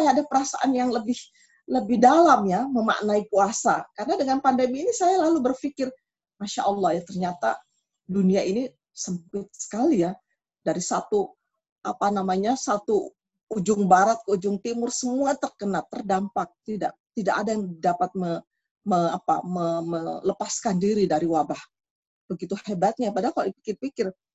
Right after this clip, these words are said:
wabah covid ini, itu kan bukan makhluk hidup ya, dia makhluk, makhluk mati yang kemampuannya itu heran, bisa membelah diri jika dia menempel di makhluk hidup. Ini kan sesuatu yang harus kita pikirkan, bahwa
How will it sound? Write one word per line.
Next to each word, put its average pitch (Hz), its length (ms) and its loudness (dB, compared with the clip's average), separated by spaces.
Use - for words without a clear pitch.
wabah 196 320 -4
covid 196 360 -4
ini, 226 360 -4
itu - 220 -14
kan 311 180 0
bukan 220 240 -2
makhluk 196 380 -2
hidup 294 260 0
ya, 185 140 0
dia 196 160 -2
makhluk, 196 260 -2
makhluk 196 380 -2
mati 202 340 -4
yang 233 160 -2
kemampuannya 208 640 0
itu 381 240 -6
heran, 277 480 2
bisa 247 400 4
membelah 190 400 4
diri 175 320 0
jika 202 320 -2
dia 185 240 0
menempel 202 400 0
di 226 140 0
makhluk 233 260 0
hidup. 311 240 0
Ini 370 160 -2
kan 403 80 -6
sesuatu 349 400 -4
yang 311 160 2
harus 294 160 -2
kita 277 160 -4
pikirkan, 269 480 -4
bahwa 220 240 0